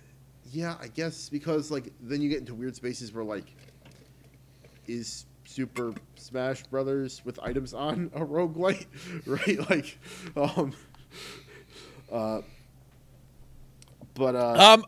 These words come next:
Speaker 2: the, so the thing that I think make a battle royale a roguelike is the, um,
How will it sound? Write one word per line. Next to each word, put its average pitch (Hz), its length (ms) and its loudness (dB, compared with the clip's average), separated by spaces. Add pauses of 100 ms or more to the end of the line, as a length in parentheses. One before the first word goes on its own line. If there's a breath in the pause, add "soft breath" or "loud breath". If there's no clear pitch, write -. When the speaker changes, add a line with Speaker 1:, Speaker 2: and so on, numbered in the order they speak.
Speaker 2:
the, 240 160 10
so 277 120 8
the 262 120 6
thing 381 160 6
that 359 100 10
I 294 60 12
think 247 160 4
make 214 160 6
a 185 40 4
battle 170 260 8
royale 151 340 10
a 143 40 8
roguelike 127 500 6
is 143 320 4
the, 135 360 6
um, 120 480 4